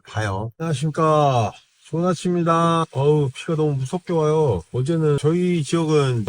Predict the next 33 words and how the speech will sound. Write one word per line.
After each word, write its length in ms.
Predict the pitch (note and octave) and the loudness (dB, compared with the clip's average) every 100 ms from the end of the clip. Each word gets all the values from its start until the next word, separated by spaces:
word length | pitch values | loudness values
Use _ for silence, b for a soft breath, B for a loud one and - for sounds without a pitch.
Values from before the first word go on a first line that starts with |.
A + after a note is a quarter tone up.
| G#2+ | -4
지하차도 840 | - F3+ F3+ E3+ D3+ C#3+ B2+ A2 | 0 -2 0 0 2 4 2 -2
침수대가 500 | - F#3+ F3+ F#3 B2+ | -4 -8 -6 -4 -2
가지 180 | B2+ A#2+ | -2 -2
말라고 340 | G#2 C#3 C#3+ | -2 -2 -2
하더라고요. 460 | B2 G2+ F#2+ C#3 B2+ | -2 -4 -4 -4 -2
오늘 180 | D#3 D#3 | 0 0
아침에도 480 | D3 - F#3+ F3+ D3 | 0 -4 -2 0 2
아, 120 | B2+ | 2
여전히 360 | C3+ D3+ E3+ C#3+ | 2 0 0 -2
비가 220 | - D#3+ | -2 2
오네요. 540 | C#3+ D3 D#3 C3 C3+ C#3+ | 2 2 2 0 -2 -6
휴가 460 | - E3+ D#3 D3+ D3 - | -6 -4 0 0 -2 -4
기간에 460 | C3+ C#3+ C#3 C3+ C3 | -2 2 2 2 2
일을 260 | E3 D3+ | 2 4
했어요. 400 | C#3+ D3+ C3+ A2+ - D#3 | 2 0 0 0 0 -2
요즘은 260 | F#3+ A3+ | 0 0
그게 140 | C#3 F#3 | 0 0
또 120 | C3 | -2
마음이 280 | A2 D#3+ D#3 | 0 0 0
편하더라고요. 800 | - A#3+ C#4+ C#4+ G3+ B2+ A#2 D#3+ _ | -4 -10 -6 -2 0 0 -2 -8 _
너무 240 | B2+ D#3+ C#3 | -4 -4 -2
더우니까 460 | A#2+ D#3+ G#3+ E3+ | -2 0 0 0
어디 140 | A#2+ A2+ | 0 -2
가기도 420 | - B2 E3 F3+ C3+ | -6 -6 -4 -6 -4
그렇고. 580 | C3+ D#3+ - C3 C#3 F3+ - | -4 -4 -6 -8 -6 -8 -8
그래서 480 | A2 A#2 A#2 A2+ G#2 G2+ | -4 -2 0 0 -2 -6
주말, 340 | - D3+ D3+ C3 | -2 0 2 0
주말 360 | - E3 F3 D3 | -2 0 2 4
하루 260 | F3 F#3 | 2 0
정도 360 | F3 D#3+ C#3 C#3 | 0 0 2 2
웨이브파크 760 | B2+ D#3 D3+ C#3+ B2+ - G#2 | 2 2 0 -4 -6 -2 -4
갔다 260 | - - B2 | -4 -4 0
왔었는데, 680 | A#2 - C3+ A#2 G#2+ A#2+ | 0 0 -2 -2 -2 0